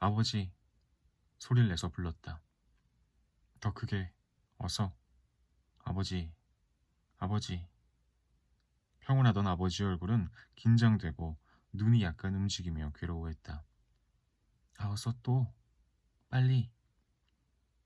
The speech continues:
나는 "아버지" 또 계속해 불렀다. 최후의 숨을 거두실 때까지. 지금도 오히려 그때의 내 목소리가 들린다.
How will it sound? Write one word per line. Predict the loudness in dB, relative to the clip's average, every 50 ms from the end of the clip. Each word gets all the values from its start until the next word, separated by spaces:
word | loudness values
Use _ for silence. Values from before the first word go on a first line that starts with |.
| _ _
나는 | -6 -4 -2 -2 -2
"아버지" | -2 -2 -2 -2 -2 -2 -4 -4 -6 -6 -8 -12 _ _ _ _ _ _ _ _ _ _ _ _
또 | -2 -2
계속해 | 0 0 -2 -4 -6 -6 -8 -6
불렀다. | -4 -6 -6 -6 -8 -8 -10 -10 -10 -12 _ _ _ _ _ _ _ _ _ _ _ _ _ _ _ _ _ _ _ _ -18 _
최후의 | -8 0 2 4 4 4 2
숨을 | 0 -2 -2 0 0 0 -2 -4
거두실 | -6 -6 -6 -6 -8 -8 -10 -10
때까지. | -10 -12 -12 -10 -12 -14 -14 -18 _ _ _ _ _ _ _ _ _ _ _ _ _ _ _ _ _ _ _ _ _ _ _ _ _ _ _ _ _ _ _
지금도 | -2 0 4 6 6 6 6 6
오히려 | 6 4 4 2 2 2
그때의 | 0 0 0 2 2 2 4
내 | 2 2
목소리가 | 0 -2 -2 -4 -4 -4 -4 -2 -2 -4
들린다. | -4 -4 -6 -6 -6 -6 -8 -10